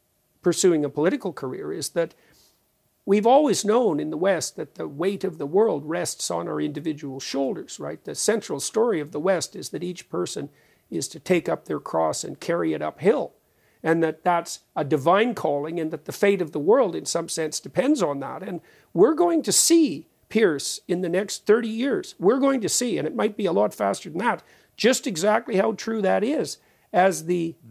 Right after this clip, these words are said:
evidence for the world-disrupting consequences of our hypothetically trivial errors start to become increasingly manifest, increasingly and rapidly manifest. At lay,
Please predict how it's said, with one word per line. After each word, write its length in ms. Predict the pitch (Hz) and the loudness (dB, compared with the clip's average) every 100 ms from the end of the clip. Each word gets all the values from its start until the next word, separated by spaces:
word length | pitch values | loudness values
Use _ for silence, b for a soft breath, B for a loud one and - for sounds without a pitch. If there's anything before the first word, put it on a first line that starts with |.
| 120 | -2
evidence 600 | 196 233 269 202 165 - - | 4 4 4 2 0 -4 -8
for 300 | - 175 175 | -2 -2 0
the 280 | 170 170 139 _ _ _ _ _ - | -4 -4 -10 _ _ _ _ _ -6
world-disrupting 1800 | 135 196 254 269 262 208 - _ _ - 165 220 - 208 214 - 220 208 | 4 6 6 4 2 -4 -10 _ _ -2 2 2 4 4 4 0 -6 -6
consequences 880 | 170 190 226 - 208 185 165 - 156 | -2 0 0 -4 -6 -6 -6 -6 -6
of 160 | 190 160 | -4 2
our 340 | 165 165 165 _ _ _ _ | 4 4 0 _ _ _ _
hypothetically 800 | - 226 - - 214 190 208 175 | 2 2 2 -2 -2 -2 -8 -10
trivial 540 | - - 202 196 165 185 | -4 2 2 2 -2 0
errors 520 | 190 247 156 131 - _ _ _ | 0 0 -4 -8 -14 _ _ _
start 640 | - - - 196 202 - | -6 -2 4 4 2 -6
to 80 | - | -6
become 360 | 175 185 196 185 | -4 -2 -2 0
increasingly 640 | 175 - 185 - 175 170 | -4 -2 -2 -2 -6 -4
manifest, 540 | 160 160 165 - - | -4 -4 -6 -10 -14
increasingly 760 | - 156 - 233 240 247 214 202 | -10 -10 -6 -4 -4 -4 -4 -4
and 140 | 156 | -2
rapidly 440 | 165 165 175 180 165 | 0 0 -2 -8 -8
manifest. 600 | 160 156 147 127 - _ b b b | -6 -8 -8 -14 -14 _ b b b
At 180 | - - | -8 -2
lay, 320 | 170 202 220 | 2 4 4